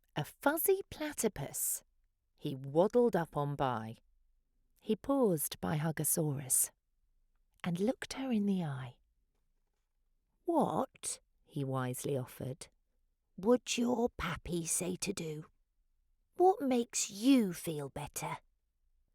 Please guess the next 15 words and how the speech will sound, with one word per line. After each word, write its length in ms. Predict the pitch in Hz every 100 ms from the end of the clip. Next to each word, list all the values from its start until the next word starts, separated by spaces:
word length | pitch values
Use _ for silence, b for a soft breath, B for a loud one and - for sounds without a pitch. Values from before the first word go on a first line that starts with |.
| _ _ _ _ _ _
Then 220 | - 175
you 220 | 175 226 370
could 180 | - -
try 320 | - 175 156
that 260 | 143 151 -
too. 360 | - 311 330 269 _ _ _ _ _ - _ _ _ _ _ _ _ _ _ _ - - _ _ _ _ _ -
Well, 540 | 240 170 147 127 120 _ _ _ _ _ -
our 200 | 311 427
little 360 | 330 262 233 220
Hugosaurus, 960 | 202 196 170 - 160 135 123 - - - _ _ _ _ _ _ _
she 260 | - - 220
thought 440 | - 190 190 -
of 100 | 226
something 540 | - 160 143 - 139 135
snug. 580 | - - 147 139 135